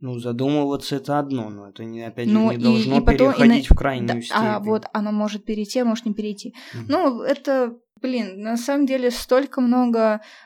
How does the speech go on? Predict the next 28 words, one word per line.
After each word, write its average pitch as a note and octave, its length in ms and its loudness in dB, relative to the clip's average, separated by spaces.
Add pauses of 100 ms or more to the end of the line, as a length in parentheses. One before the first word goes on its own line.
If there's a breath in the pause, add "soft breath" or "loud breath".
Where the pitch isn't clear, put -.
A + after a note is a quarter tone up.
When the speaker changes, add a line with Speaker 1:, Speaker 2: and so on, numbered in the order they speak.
Speaker 2:
э, G3 600 -4
самых G#3+ 480 0
вот - 240 -20
этих A3 240 -10
вот - 160 -8
ту-, A#3+ 100 -6
тонких A#3+ 680 4
мелочей, B3 1000 0 (480 loud breath)
э, G3+ 300 -6
которые G#3+ 400 0
влияют G3+ 640 -4
на F3+ 80 -14
все. - 380 -14 (200)
Speaker 1:
Да. A#2 320 -10 (180)
Насчет, C3 920 -6
э, C3 60 -2 (500)
если A#2 460 -10
мы G#2+ 240 -14
с - 140 -18
этим A#2 240 -12 (180)
немного A#2 400 -8
вроде A2+ 260 -12
разобрались, A#2+ 600 -6
да? C#3 200 -10 (680)
Speaker 2:
Ну F#3+ 200 -6
да. G3 240 -4 (480)
Speaker 1:
Ну, A#2 460 -12 (200)
то A#2 100 -12